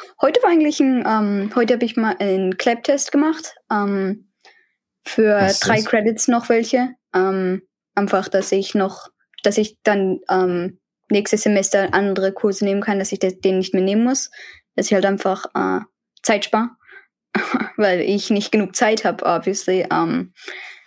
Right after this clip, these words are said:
Speaker 1: <laughs> also, und dann sonst nicht viel. Ich hab den Test genommen und seitdem lese ich halt einfach rum,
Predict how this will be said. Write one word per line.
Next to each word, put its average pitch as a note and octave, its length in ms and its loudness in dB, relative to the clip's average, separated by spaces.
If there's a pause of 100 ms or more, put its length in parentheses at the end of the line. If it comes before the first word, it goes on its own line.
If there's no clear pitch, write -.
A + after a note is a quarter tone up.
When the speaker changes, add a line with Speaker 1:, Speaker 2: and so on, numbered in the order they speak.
Speaker 1:
<laughs> - 380 -4 (600)
also, G3+ 400 2
und G#3+ 200 2
dann G3+ 400 0 (200)
sonst C4+ 300 2
nicht C4+ 160 0
viel. A3 360 -2
Ich A#3+ 120 -4
hab G#3 100 -2
den G#3+ 180 -4
Test D4+ 300 -2
genommen D4 460 0 (180)
und G#3+ 380 -2 (180)
seitdem G#3 540 -2 (120)
lese F#3+ 300 -2
ich G#3+ 80 -4
halt G3 140 0
einfach G3 400 -4
rum, G3+ 460 -2